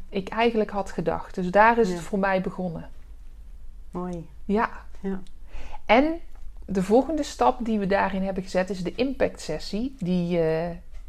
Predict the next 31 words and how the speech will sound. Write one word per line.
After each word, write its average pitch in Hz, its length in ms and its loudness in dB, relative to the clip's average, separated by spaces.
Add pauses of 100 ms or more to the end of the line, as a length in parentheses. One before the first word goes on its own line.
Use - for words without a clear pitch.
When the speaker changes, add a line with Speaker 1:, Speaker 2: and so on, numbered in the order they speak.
(200)
Speaker 1:
ja, 190 280 2 (360)
die 185 280 4
je 190 100 8
bij 180 120 4
mij 180 240 6
hebt 170 200 0
ge-, - 180 -6
hoe 175 320 -4
zeg 214 220 0
je - 60 -4
dat? 165 180 4
Die 185 100 4
je 190 60 4
bij 175 100 4
mij 180 80 6
hebt 175 160 2
gedaan, 180 280 2
die 226 80 4
we 196 60 0
samen 185 340 2
hebben 175 200 -2
gedaan. 170 340 -4
Speaker 2:
Ja. 160 180 -2 (360)
Speaker 1:
En 180 140 2
dat 247 220 8
was 254 160 2
ook 208 160 4
wel 196 180 4
een 185 100 4
hele 196 340 2
mooie 180 560 0